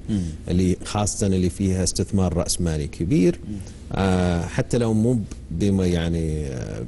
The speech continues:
Speaker 2: بمشاركة القطاع الخاص، لا، ممكن ال-، ال-، الدولة هي نفسها تصرف عليه وت-،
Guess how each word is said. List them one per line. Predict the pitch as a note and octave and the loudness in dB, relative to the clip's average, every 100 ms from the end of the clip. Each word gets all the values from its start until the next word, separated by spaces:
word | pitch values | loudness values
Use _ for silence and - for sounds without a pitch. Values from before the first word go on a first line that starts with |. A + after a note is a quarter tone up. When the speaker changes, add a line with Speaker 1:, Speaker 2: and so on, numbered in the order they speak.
| F#2 | 0
Speaker 2:
بمشاركة | F#2 F2 E2+ D#2+ D2+ C#2 B1 A#1 F2 - F2 - | 4 4 4 2 -2 -4 -6 -4 -2 0 0 -2
القطاع | - - D#2 | -6 -4 -4
الخاص، | D#2 B2+ - | 0 -2 0
لا، | A#2 | 0
ممكن | G#2+ G#2+ A2 G#2 | 0 2 2 2
ال-، | G2 - - - - | 0 -4 -14 -14 -4
ال-، | F#2 G2+ C2 | 0 0 2
الدولة | F#2+ F#2 E2 C3 C#3 | 2 2 2 2 4
هي | A#2+ | 4
نفسها | G2+ G2 F2 D#2+ D#2 - | 2 0 -2 -2 -4 -6
تصرف | - F#2 F2+ E2 | -4 0 0 0
عليه | E2 E2 | 2 2
وت-، | D#2 | 2